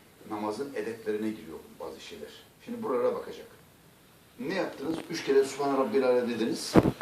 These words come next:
Kalkıyorsunuz. Birinci secde gitti. Bu iki secde arasında Subhanallahil Azim veyahut bir kere Subhanallah diyecek kadar duruyorsunuz. Kalkar kalkmaz hemen gitmek yok.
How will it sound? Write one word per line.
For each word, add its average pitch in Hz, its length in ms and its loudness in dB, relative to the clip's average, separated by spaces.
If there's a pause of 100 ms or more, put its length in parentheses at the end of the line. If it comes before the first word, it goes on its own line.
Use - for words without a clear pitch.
(880)
Kalkıyorsunuz. 151 600 4 (1080)
Birinci 135 280 6
secde 151 340 8
gitti. - 360 -6 (1300)
Bu 175 160 2 (160)
iki 180 180 -8
secde 135 320 -2
arasında - 640 -2 (800)
Subhanallahil 107 1600 -6
Azim 92 280 -10 (180)
veyahut - 440 -6
bir 110 60 -16
kere 117 200 -8
Subhanallah 95 520 -8 (180)
diyecek 113 320 -8
kadar 101 160 -4
duruyorsunuz. - 500 -12 (1000)
Kalkar - 440 4
kalkmaz 156 340 -8
hemen 131 220 -2
gitmek 135 340 -10
yok. - 160 -4